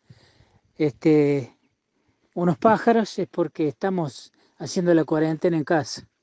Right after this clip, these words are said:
esperando a que pase esto pronto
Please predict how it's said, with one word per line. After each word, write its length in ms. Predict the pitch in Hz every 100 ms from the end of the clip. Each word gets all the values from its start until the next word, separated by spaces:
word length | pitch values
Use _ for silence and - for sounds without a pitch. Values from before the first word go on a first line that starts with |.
| _ _ _ _ _ _ _ _ _ -
esperando 640 | 165 - 170 185 196 180
a 60 |
que 680 | 147 165 156 151 147 147 147 -
pase 840 | - 190 175 - 156 147 147 151 180
esto 380 | 208 - 165 147 _ _ _ _
pronto 580 | - 190 233 247 294 311